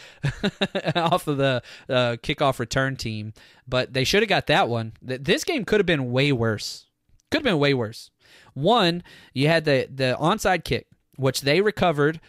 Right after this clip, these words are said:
but because somebody wasn't out there, that's a penalty, that's a loss of a possession. Then they get that huge punt return,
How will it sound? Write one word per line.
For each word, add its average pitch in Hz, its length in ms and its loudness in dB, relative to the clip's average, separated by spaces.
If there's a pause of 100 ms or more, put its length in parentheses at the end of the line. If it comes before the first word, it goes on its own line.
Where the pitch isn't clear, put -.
(160)
but 135 540 2 (120)
because 151 360 -2
somebody 170 280 0
wasn't 139 280 0
out 156 220 0
there, 117 320 -2 (140)
that's 131 200 0
a 135 60 0
penalty, 139 520 2 (220)
that's 135 240 0
a 135 40 0
loss 123 280 0
of 113 100 -8
a 110 60 -14
possession. 104 420 -10
Then 165 160 0
they 220 100 0
get 170 180 -6
that 123 180 -6
huge 202 400 -2
punt 180 200 0
return, 135 460 -4